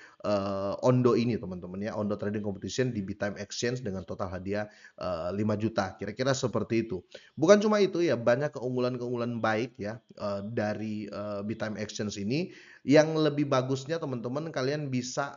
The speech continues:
em, follow Twitternya mereka atau X-nya mereka, teman-teman ya, atau untuk lebih dior kalian bisa cek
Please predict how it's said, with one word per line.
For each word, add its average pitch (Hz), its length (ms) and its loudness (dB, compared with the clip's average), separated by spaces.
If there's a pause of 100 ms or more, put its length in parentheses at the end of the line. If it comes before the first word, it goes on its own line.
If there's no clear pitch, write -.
em, 120 320 -2
follow 175 320 0
Twitternya 170 480 0
mereka 127 480 -4
atau 127 160 -10
X-nya 123 400 -6
mereka, 117 320 -4
teman-teman 110 480 -4
ya, 117 160 2 (320)
atau 156 480 6
untuk 131 320 2
lebih 120 240 2
dior 143 320 4
kalian 123 320 2
bisa 101 240 -4
cek - 160 -8